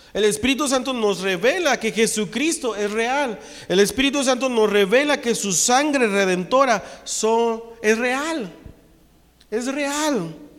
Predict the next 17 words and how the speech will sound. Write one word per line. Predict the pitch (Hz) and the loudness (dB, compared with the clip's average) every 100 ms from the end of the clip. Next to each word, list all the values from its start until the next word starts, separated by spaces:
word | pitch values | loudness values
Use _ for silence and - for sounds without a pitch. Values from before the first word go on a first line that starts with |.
| _ _ _ - _ | _ _ _ -20 _
Es | 180 202 214 226 - - - - _ - | -6 -2 0 -2 -6 -10 -16 -20 _ -12
real. | 175 196 214 233 226 170 139 - - - - - | -8 -6 -6 -6 -6 -8 -12 -20 -20 -20 -20 -10
¿Jesús | 156 - 220 220 | -4 -2 -2 -4
es | 202 208 202 | -6 -6 -6
real | 196 202 | -6 -6
en | 196 | -8
tu | 180 | -8
vida? | 180 233 247 247 - - - _ _ _ _ _ - - - - _ _ _ _ _ _ - - | -10 -10 -10 -14 -20 -20 -20 _ _ _ _ _ -20 -20 -20 -20 _ _ _ _ _ _ -20 -20
Si | - 175 | -6 -2
no, | 170 196 | 0 -2
necesitas | 185 156 156 160 151 | -4 -6 -6 -6 -6
un | 156 | -6
encuentro | 143 147 143 127 | -6 -8 -10 -12
con | 123 120 | -12 -12
el | |
Espíritu | 117 - 127 120 123 | -12 -12 -12 -12 -14
Santo. | - 156 147 | -14 -14 -16